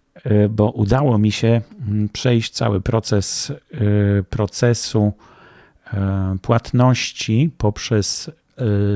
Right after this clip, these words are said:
Lightning, e, Network. Założyłem portfel w Lightning Network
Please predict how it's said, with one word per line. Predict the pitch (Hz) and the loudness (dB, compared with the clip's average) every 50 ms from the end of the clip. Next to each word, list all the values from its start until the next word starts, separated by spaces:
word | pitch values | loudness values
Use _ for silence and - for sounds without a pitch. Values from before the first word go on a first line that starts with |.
| 98 98 101 101 101 98 101 110 117 | 0 0 0 0 0 0 2 2 2
Lightning, | 117 127 127 - - - 113 107 107 107 107 107 104 104 - - - - - - 113 | 2 0 0 -2 -4 -2 0 2 2 2 2 2 0 0 -4 -12 -14 -14 -4 0 2
e, | 104 101 101 101 101 101 98 | 2 4 4 4 2 2 2
Network. | 98 104 107 101 - - - 92 85 - - - - - - _ _ _ _ - - - - - - - - _ _ _ _ _ _ _ | 4 4 2 2 2 -2 -4 -4 -6 -8 -10 -14 -14 -14 -18 _ _ _ _ -20 -20 -20 -20 -20 -20 -20 -20 _ _ _ _ _ _ _
Założyłem | - 98 110 117 117 113 107 101 120 120 104 104 98 95 92 92 87 - - - - 110 - | -2 0 2 2 2 2 2 2 2 2 4 4 2 2 0 -2 -4 -6 -8 -14 -18 -4 0
portfel | - 117 127 131 - - - 156 151 151 151 131 - - 131 | 0 0 0 0 -2 0 2 4 4 4 4 2 -2 -4 -8
w | 117 98 | -6 -4
Lightning | 120 120 113 110 101 - - 120 113 110 107 107 - - | -2 0 0 0 -2 -2 -2 0 0 0 0 -2 -2 0
Network | 113 110 107 - - 120 113 107 107 107 - - - | 0 0 0 0 0 0 0 2 0 -2 -6 -10 -14